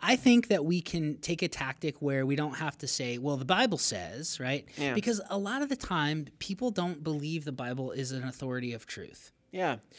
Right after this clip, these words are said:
Speaker 1: So, so
Speaker 2: Well
Speaker 1: with this argument, though, we can just use logic. We can appeal to logic
Speaker 2: Yeah.
Speaker 1: that people intuitively know to show them that this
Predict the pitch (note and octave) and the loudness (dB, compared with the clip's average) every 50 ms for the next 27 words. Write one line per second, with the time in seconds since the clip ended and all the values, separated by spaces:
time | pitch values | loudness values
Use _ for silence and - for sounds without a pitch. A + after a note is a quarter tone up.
0 | - - - - - G3+ F#3+ - - - - G#3+ G#3 F#3+ F3 D#3+ - - F3+ F3 | -14 -6 2 6 8 8 8 6 4 4 6 8 10 10 10 8 6 4 6 8
1 | G3 A3+ A#3+ - - A#3+ - - G3+ G#3+ A3 G3 F3+ D#3 C3+ D3 C#3 C3+ D#3+ D#3 | 10 10 8 8 6 4 4 6 6 4 4 4 2 2 0 0 -2 -2 -2 -4
2 | - F#3+ F#3 F#3 - - G#3+ G3+ F3 D3 C3+ B2+ C3+ C#3+ D3+ F3 G#3 A3+ D#3+ - | -4 -4 -4 -2 -2 -2 0 0 -2 -2 -4 -4 -4 -2 -2 0 0 -2 -2 -4
3 | - - - C#3 C#3 - D#3+ D#3 C#3+ - - F3 F3 G3 G#3+ A#3+ A#3 - - E3+ | -8 -8 -6 -6 -4 -2 -4 -4 -4 -6 -6 -4 -2 0 0 -2 -2 -2 -4 -4
4 | D3 C#3+ C3+ C#3 D#3+ E3 - G#3 G3 D3 C3 A#2+ B2 - - D#3+ D#3+ - F#3+ F#3 | -2 -2 -2 -4 -2 -2 -4 -4 -4 -4 -6 -6 -6 -8 -6 -6 -4 -2 -2 -2
5 | D#3+ D#3+ C#3+ - - D#3+ D3+ D#3+ F3 E3+ F3+ F3 E3 D#3+ D#3 C#3+ B2+ - - C3 | -2 -4 -6 -6 -4 -2 -2 -2 -2 -2 -2 -2 -2 -2 -2 -2 -4 -4 -6 -10
6 | - - - - - - D3+ C#3+ - - F#3+ G3 F#3+ G3 G3 E3+ C#3+ C#3+ C3 B2 | -14 -18 -20 -18 -12 -8 -4 -2 2 4 4 4 4 4 2 2 0 -2 -4 -6
7 | C#3 C3 C#3 D#3+ G3 G#3 - | -8 -6 -2 0 2 2 2